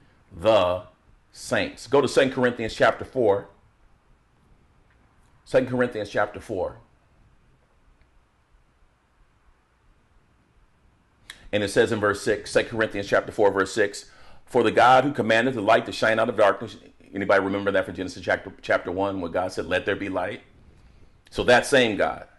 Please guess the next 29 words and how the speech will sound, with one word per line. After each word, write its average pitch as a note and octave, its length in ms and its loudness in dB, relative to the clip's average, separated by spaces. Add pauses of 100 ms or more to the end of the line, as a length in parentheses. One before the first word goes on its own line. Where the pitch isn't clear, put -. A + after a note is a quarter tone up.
(220)
that A2 160 0
same A2 260 -2
person, - 420 -6 (440)
divine F#2+ 360 2
person, - 420 -12 (720)
"For A2+ 120 -4
the G#2 80 -2
God C3 240 6
who D#3 60 -4
commanded A#2+ 480 0
light A#2+ 240 2
to A2+ 80 -8
shine A#2+ 260 0
out A2+ 100 0
of A#2+ 100 -2
darkness, G2 420 0
have G#2 240 2
shine C3 500 0
in A2 220 -2
our A#2 160 2
hearts." - 540 -10 (1400)
So G#2 140 -16
talking G#2 240 0
about D#2 160 -2
you D#2+ 120 -16 (1500)
and E2+ 160 -8
me. - 200 -4 (1400)
"To A2 100 -8
give B2+ 460 4